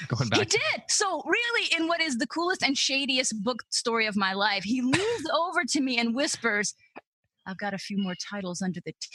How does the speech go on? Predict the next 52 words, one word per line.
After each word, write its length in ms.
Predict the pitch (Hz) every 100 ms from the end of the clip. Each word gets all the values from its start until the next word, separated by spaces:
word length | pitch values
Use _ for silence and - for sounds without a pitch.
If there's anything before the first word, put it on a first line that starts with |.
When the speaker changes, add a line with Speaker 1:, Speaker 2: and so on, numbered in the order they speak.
| -
Speaker 2:
table 380 | 269 226 135 -
that 120 | 160
I 40 |
didn't 200 | 175 214
wanna 140 | 185 175
just 160 | 180
put 180 | 262 - 254
out 120 | 233
for 120 | - 196
<laughs> 60 |
anyone." 320 | 247 247 208 -
<laughs> 160 | 855 - - - 1077 1077 1077 1077 1077 1077 - _ -
Of 540 | - - 719 - 494 539
course, 180 | 427 427 403 - - - - _ -
I 60 | 349
was 140 | 554 440
ready 120 | 370 330
to 40 | 311
buy 260 | 311 302
whatever 440 | 302 302 - 330 392 403 349
it 60 | 294
was 320 | 359 349 359
at 80 | 311
that 220 | 330 339
point 340 | 381 294 294 294 302
without 260 | 302 311
even 220 | 320 269
seeing 360 | 269 - 311 311
it 100 | 262
because 200 | 240 302
it 40 | 240
was, 60 |
like, 140 | 240 226
secret 440 | - 359 370 339 226
books. 260 | 339 427 -
And 80 | 254
I 60 | 269
have 140 | 277
somehow, 340 | - 349 320 - - -
it 20 |
was 120 | 415
like 200 | 349 285 -
my 140 | 247
King 260 | 247 - 302
Arthur 260 | 285 302 254
sword 320 | - 247 254
in 60 |
the 80 | 226
stone 340 | 214 233 226 226
moment. 260 | 208 214 202
"You 160 | 262
are 180 | 254 254